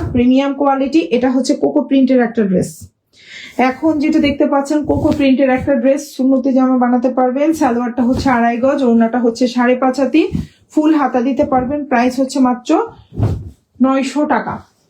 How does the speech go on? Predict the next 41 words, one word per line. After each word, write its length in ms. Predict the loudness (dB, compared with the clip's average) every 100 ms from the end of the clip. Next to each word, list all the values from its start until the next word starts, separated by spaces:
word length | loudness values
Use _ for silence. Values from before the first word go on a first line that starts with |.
| -2
এটার 260 | 0 0
প্রাইস 300 | 0 0 0
হচ্ছে 340 | -2 -6 -4 -2
নয়শো। 460 | 0 0 0 -2
সালোয়ারটা 520 | 0 0 2 0 0 -2
হচ্ছে 260 | 0 0
আড়াই 420 | 0 0 0 0
গজের 260 | 0 0 0
একটা 280 | 0 -2 -4 -10 _ _
খুব 160 | -6 -4
সুন্দর 520 | -2 2 4 4 4
একটা 260 | 2 0 -2
সালোয়ার 400 | 0 0 0 0
পাচ্ছেন। 360 | -4 -2 -2
এই 140 | 2 0
সুন্দর 360 | 0 -4 0
ড্রেসটা 360 | 2 2 0 0
যদি 200 | 2 2
কারো 200 | 2 0
ভালো 240 | 0 2
লেগে 220 | 2 2 0
থাকে, 320 | 0 0 -2 -4 -20 -20
স্ক্রিনশট 480 | -4 -2 0 0 0
দিয়ে 180 | 0 2
ইনবক্স 340 | 2 0 -4
করবেন। 360 | -2 2 0 0
কালার 300 | 0 0 0
গ্যারান্টি। 420 | 0 0 0 0
সালোয়ারটা 500 | 0 0 0 0 0
হচ্ছে 220 | 0 0
আড়াই 260 | 0 2 2
গজ, 160 | 0
সালোয়ারের 440 | 0 0 2 4 6
নিচে 240 | 4 4
এভাবে 260 | 2 2 0
সুন্দর 320 | 2 4 4
করে 160 | 2 0
পার 240 | -2 -2
করে 200 | 0 0
দেওয়া 200 | 2 0
থাকবে। 400 | 0 -2 -2 -4